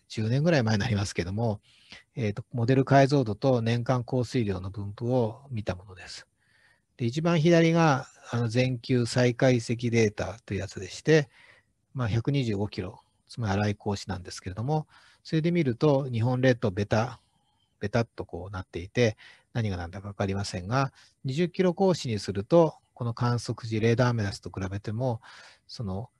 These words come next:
降ってるところがあ-、合ってるっていうかね、まあ、合ってますよね。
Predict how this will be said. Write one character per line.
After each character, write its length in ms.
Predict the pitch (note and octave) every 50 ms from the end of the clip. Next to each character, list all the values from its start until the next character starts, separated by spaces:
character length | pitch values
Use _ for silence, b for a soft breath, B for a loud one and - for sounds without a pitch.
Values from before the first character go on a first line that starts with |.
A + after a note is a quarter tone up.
| - -
降 80 | - D3+
っ 20 |
て 140 | - - A2
る 100 | G2 F#2+
と 100 | - F2+
こ 120 | - F#2+
ろ 80 | F2+ F2+
が 260 | F#2 F#2 F#2 F2+ - - _ _ _ _ _ _ _ _ _ _ -
あ-、 140 | A#2+ B2 - _ - -
合 100 | - C3
っ 60 | -
て 180 | _ _ - G2+
る 100 | G2 G#2
っ 20 | -
て 100 | - -
い 40 | -
う 20 |
か 120 | - - G#2
ね、 160 | G#2 F#2+ C3+
ま 80 | C3 G#2+
あ、 20 | G#2
合 20 |
っ 20 |
て 100 | - -
ま 120 | - - -
す 120 | - -
よ 80 | G2+ G2+
ね。 220 | A2 A2+ A#2 -